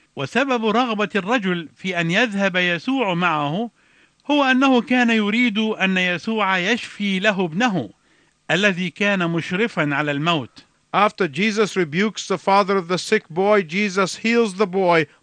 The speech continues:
Speaker 2: by remote control.
Speaker 1: وبعد أن وبخ يسوع والد الولد المريض، شفى يسوع الولد من بعد.
Speaker 2: This royal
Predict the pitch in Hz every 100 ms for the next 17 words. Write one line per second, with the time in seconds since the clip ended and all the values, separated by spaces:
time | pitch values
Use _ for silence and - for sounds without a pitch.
0 | - 131 160 156 160 170 165 - 151 -
1 | 156 117 - _ - 139 139 190 170 165
2 | 165 170 214 214 208 - 208 196 185 233
3 | 247 214 202 185 220 208 208 185 185 180
4 | 214 233 190 165 160 156 165 214 226 226
5 | _ _ _ _ _ - 320 294 262 233
6 | 208 - 269 226 214 202 233 202 190 180
7 | 170 165 190 139 110 - _ _ 120 165
8 | 196 - _ 131 160 220 233 220